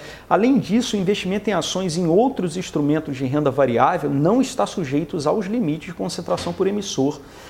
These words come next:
mas isso daqui também deve constar, se for o caso, no, no, no regulamento, né?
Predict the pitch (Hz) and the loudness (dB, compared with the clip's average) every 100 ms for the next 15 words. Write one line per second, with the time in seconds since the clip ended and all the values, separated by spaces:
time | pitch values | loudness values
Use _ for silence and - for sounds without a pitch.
0 | - 175 202 147 - 240 285 - 196 160 | -2 0 2 0 2 2 2 0 0 0
1 | - 202 220 - 143 190 226 - 156 147 | 0 -4 -2 -2 -2 0 -2 -4 0 4
2 | 156 175 202 233 226 - 156 139 - - | 4 2 -4 -4 -4 -2 -2 -2 -6 -14
3 | - 196 202 165 170 208 277 285 214 156 | 0 0 4 4 4 2 -4 -2 0 2
4 | 170 202 170 156 165 143 151 170 202 226 | 2 2 0 0 0 2 2 2 2 2
5 | 214 156 143 - - - - 147 | 4 2 2 -2 -18 -20 -2 0